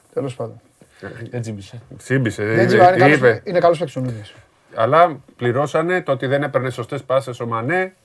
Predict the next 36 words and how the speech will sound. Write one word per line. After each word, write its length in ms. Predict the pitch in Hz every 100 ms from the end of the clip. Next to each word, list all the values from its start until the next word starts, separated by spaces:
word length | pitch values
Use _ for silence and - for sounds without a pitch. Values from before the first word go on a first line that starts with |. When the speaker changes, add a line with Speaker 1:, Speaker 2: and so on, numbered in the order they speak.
| _ - -
Speaker 3:
ήτανε 300 | 135 131 117
μόνος 260 | 131 123
του, 60 | 113
δεν 140 | 113 117
του 100 | 110
δίναν 260 | 117 110
την 80 | 104
μπάλα 260 | 131 185 147
και 120 | 151
έφυγε 200 | 139 127
για 120 | 120
την 100 | 113
Bayern 260 | 165 160 147
και 60 | 135
από 140 | 127
εκείνη 240 | 123 135
την 140 | 120 113
ημέρα 340 | 135 170 151
άλλαξαν 380 | 139 127 - 107
όλα. 180 | 90 73 _ _ _ _ _ -
Α, 500 | 107 143 151 151 147 - - _ _ _
Speaker 1:
Τι 100 | -
Speaker 3:
δεν 40 |
Speaker 1:
πει- 60 | 127
Speaker 3:
τον 120 | 143
εκτιμήσαν 500 | 143 - 135 131 123 151
Speaker 2:
Inside, 20 |
Speaker 3:
το 40 | 120
Μανέ. 300 | 117 117 160
Speaker 2:
inside 460 | 156 139 143 127 120
information. 480 | 120 117 110 - 98
Speaker 3:
Όχι, 240 | 123 117 98
inside, 140 | 175 156
δεν 120 | 151
τον, 160 | 170
πόσες 180 | 156 170